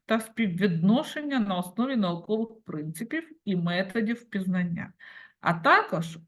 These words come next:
отримання і впровадження корисних результатів. Мета конкретизується та роз-, розвивається у завданнях дослідження. Завдання повинні розглядатися як основні етапи наукового дослідження.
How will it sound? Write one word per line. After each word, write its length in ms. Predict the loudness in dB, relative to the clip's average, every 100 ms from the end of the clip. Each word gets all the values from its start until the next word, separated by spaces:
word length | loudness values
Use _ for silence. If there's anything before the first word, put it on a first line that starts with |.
| -4
отримання 880 | -4 0 -2 0 0 0 0 -2 -2
і 80 | -4
впровадження 1080 | -4 -6 -4 -2 2 4 4 4 2 2 -2 -6
корисних 680 | -2 0 0 -2 0 -2 0
результатів. 760 | -4 -4 -4 -8 -10 -14 -16 _ _ _ _ -20 -18 -16 -16 2
Мета 540 | 8 8 6 6 6 6
конкретизується 1120 | 4 4 2 0 2 2 2 0 0 0 -2
та 240 | 2 0
роз-, 360 | 2 -2 0 0
розвивається 1080 | 0 2 2 4 4 6 4 2 -2 -4 0
у 140 | -2
завданнях 800 | 2 2 2 4 6 6 0 -4
дослідження. 680 | -6 -6 -6 -8 -8 -12 -14 -18 _ _ -20 -20 _ 2
Завдання 580 | 4 6 6 6 4
повинні 500 | 2 2 4 4 4
розглядатися 920 | 4 2 2 0 2 2 2 -4 -4
як 200 | -2 0
основні 540 | -2 0 4 4 2 -2
етапи 440 | -8 0 -2 0 -2
наукового 680 | -2 -2 -4 -4 -4 -4
дослідження. 720 | -4 -6 -8 -10 -10 -10 -12